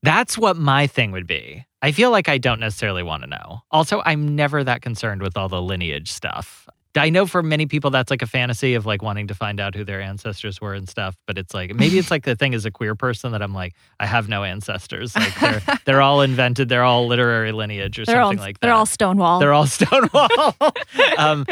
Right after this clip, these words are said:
Speaker 1: but, like, that, uh, yeah, it's just, it's never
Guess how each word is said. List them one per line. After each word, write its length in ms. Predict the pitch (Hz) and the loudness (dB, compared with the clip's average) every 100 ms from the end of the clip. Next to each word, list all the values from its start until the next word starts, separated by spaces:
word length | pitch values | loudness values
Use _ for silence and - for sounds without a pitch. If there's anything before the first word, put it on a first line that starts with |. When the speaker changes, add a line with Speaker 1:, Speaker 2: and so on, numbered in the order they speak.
| 285 127 | -6 0
Speaker 1:
but, 140 | 175 170 | 0 2
like, 320 | 196 180 156 - | 4 2 2 -4
that, 300 | 175 202 208 _ - | 2 2 2 _ -4
uh, 140 | 151 - | -4 -2
yeah, 340 | 175 196 202 156 | -2 2 2 2
it's 180 | 147 - | 0 -4
just, 260 | 180 - - | -6 -6 -4
it's 260 | 156 - | -4 -4
never 580 | 165 175 185 190 185 170 | 0 0 2 2 0 -4